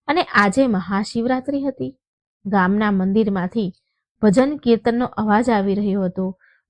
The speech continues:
લોકો નવા કપડાં પહેરીને, હાથમાં પૂજાની થાળી લઈને મંદિર તરફ જઈ રહ્યા હતા.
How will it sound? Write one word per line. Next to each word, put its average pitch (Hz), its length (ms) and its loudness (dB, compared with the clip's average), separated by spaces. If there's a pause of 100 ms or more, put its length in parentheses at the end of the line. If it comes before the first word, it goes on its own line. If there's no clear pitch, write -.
લોકો 233 280 4
નવા 196 280 2
કપડાં 190 420 -2
પહેરીને, 247 600 -2 (360)
હાથમાં 233 400 2
પૂજાની 185 460 -2
થાળી 185 340 0
લઈને 247 500 0 (360)
મંદિર 202 340 4
તરફ 269 300 0
જઈ 277 260 2
રહ્યા 277 280 0
હતા. 262 380 -2